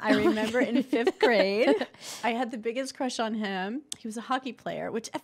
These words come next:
Speaker 1: five, that was pretty impressive.
Speaker 2: That is very impressive. I didn't
Speaker 1: Yeah,
Speaker 2: know. They
Speaker 1: he
Speaker 2: must
Speaker 1: was,
Speaker 2: look so tiny on
Speaker 1: he
Speaker 2: the
Speaker 1: was
Speaker 2: little
Speaker 1: quite
Speaker 2: rink.
Speaker 1: the athlete at that age. And I remember holding on to his little belt on the back of his coat, um, in the bus. So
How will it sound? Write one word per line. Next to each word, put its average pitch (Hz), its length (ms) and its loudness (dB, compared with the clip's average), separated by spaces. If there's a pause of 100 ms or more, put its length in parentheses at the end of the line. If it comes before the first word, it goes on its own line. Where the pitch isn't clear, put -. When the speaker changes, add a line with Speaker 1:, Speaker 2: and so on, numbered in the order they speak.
Speaker 1:
five, 294 400 -6
that 370 140 -4
was 453 120 -6
pretty 196 200 -4
impressive. - 340 -8
Speaker 2:
That 226 100 2
is 220 80 -2
very 202 200 0
impressive. 180 400 -6
I 170 80 -4
didn't 208 80 0
Speaker 1:
Yeah, 226 180 0
Speaker 2:
know. 160 220 -8
They 220 100 0
Speaker 1:
he - 80 2
Speaker 2:
must 226 180 0
Speaker 1:
was, 226 120 -2
Speaker 2:
look - 60 -18
so 226 120 0
tiny 196 340 -6
on 196 80 -6
Speaker 1:
he 208 60 -2
Speaker 2:
the 269 40 0
Speaker 1:
was 262 100 0
Speaker 2:
little 190 180 -2
Speaker 1:
quite 247 120 6
Speaker 2:
rink. 262 100 -4
Speaker 1:
the 262 140 -2
athlete 175 580 -2
at 180 160 -8
that 185 160 -6
age. 156 360 -8
And 226 160 -2
I 226 60 0
remember 262 540 -2 (260)
holding 262 320 4
on 240 160 2
to 240 100 -6
his 233 140 -4
little 240 160 0
belt 202 340 0
on 208 120 -6
the 196 60 -8
back 202 260 -4
of 226 80 -6
his 214 120 -8
coat, - 440 -2 (340)
um, 208 240 0 (100)
in 202 120 -4
the 196 80 -6
bus. - 680 -6 (160)
So 190 320 -2